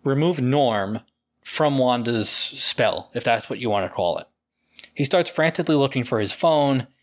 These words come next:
He wants to call his sister. He wants to check in on his sick dad, who his sister takes care of. And he's, he's very, very shaken and frantic and upset. And he, he grabs Vision and he says that she is in my head.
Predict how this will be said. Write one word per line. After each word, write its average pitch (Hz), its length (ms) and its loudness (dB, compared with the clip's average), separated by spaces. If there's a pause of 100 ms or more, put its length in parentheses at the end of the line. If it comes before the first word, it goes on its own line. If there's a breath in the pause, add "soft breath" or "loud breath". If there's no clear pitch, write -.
(160)
He 135 100 -4
wants 123 200 -2
to - 80 -2
call 98 220 0
his 98 160 -4
sister. 127 440 0
He 110 100 -6
wants 101 240 -2
to 104 80 -4
check - 240 -2
in 104 160 -2
on 92 140 -2
his - 180 -6
sick - 340 -6
dad, 123 400 2
who 92 120 -12
his - 140 -18
sister 98 280 -8
takes - 280 -8
care 160 300 2
of. 123 260 0 (440)
And 117 140 -4
he's, 127 220 -2 (220 soft breath)
he's 135 220 -2
very, 151 420 2
very 135 380 2
shaken 131 720 0 (120)
and - 140 -16
frantic 143 600 0 (220)
and 101 100 -10
upset. 127 580 0 (460)
And 110 160 -8
he, 113 200 -4
he - 340 -10 (320)
grabs 139 400 2
Vision 117 320 0
and 101 120 -2
he 127 80 -2
says 107 300 -2
that 107 140 -4
she 127 300 0
is 113 260 -2 (200)
in 120 400 0
my 104 200 0
head. - 340 -4